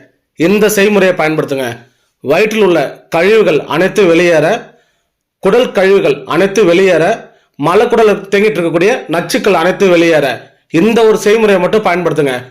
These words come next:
பேதி மாத்திரை, பூச்சி மாத்திரை எதுவுமே எடுக்காம இயற்கையா பேதியாக இந்த ஒரு செய்முறையை மட்டும் பயன்படுத்துங்க. செய்முறையை சொல்றேன், கரெக்டா கவனிங்க. கருவேப்பிலை ஒரு கொத்து எடுத்துக்கங்க. பெரிய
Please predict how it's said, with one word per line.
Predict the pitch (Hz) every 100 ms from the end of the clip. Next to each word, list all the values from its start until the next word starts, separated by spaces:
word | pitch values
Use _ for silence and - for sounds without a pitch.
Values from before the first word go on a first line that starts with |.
| _ _ _ _
பேதி | 143 202 247 233 196
மாத்திரை, | 185 214 247 - -
பூச்சி | 220 233 208
மாத்திரை | 175 156 143 - - _ 160
எதுவுமே | 180 226 240 190
எடுக்காம | 202 196 180 139 - _ _ 143
இயற்கையா | 214 240 240 247 208
பேதியாக | 190 196 180 156 139 113 - _ 160
இந்த | 185 233 233
ஒரு | 208 190
செய்முறையை | 220 226 208 185
மட்டும் | 190 185
பயன்படுத்துங்க. | 175 175 156 147 135 123 - _ _ -
செய்முறையை | 214 240 214 196 190
சொல்றேன், | 175 262 - - -
கரெக்டா | 196 185 175
கவனிங்க. | 170 151 131 120 - _ _ _ _ _ 180
கருவேப்பிலை | 220 254 240 208 156 117 - _ _ _ _ _ -
ஒரு | 175 196
கொத்து | 202 202 233
எடுத்துக்கங்க. | - 180 147 139 - - _ _ _ _ _ _ _ _ _ _ _
பெரிய | 190 220